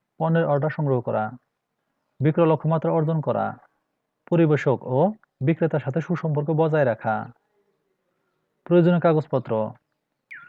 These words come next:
সদতলা রঙিন ছবি সহ সিভি, জাতীয় পরিচয়পত্র ও সকল পরীক্ষা সনদের ফটোকপি সহ নির্ধারিত স্থানে উপস্থিত থাকতে হবে।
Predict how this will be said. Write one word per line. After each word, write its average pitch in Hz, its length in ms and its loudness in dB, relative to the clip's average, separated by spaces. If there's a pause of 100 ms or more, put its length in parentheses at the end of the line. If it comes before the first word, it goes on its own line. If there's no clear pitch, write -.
(320)
সদতলা 156 440 2
রঙিন 170 320 2
ছবি 143 220 0
সহ 147 100 -2 (120)
সিভি, 117 300 -2 (680)
জাতীয় 156 300 0
পরিচয়পত্র 143 500 -2 (220)
ও - 20 0 (520)
সকল 160 360 -2
পরীক্ষা 156 280 -2
সনদের 165 320 -4
ফটোকপি 151 440 -4 (100)
সহ 101 160 -12 (880)
নির্ধারিত 151 340 2 (120)
স্থানে 117 240 -2 (360)
উপস্থিত 160 360 -2
থাকতে 131 260 -8
হবে। 110 200 -2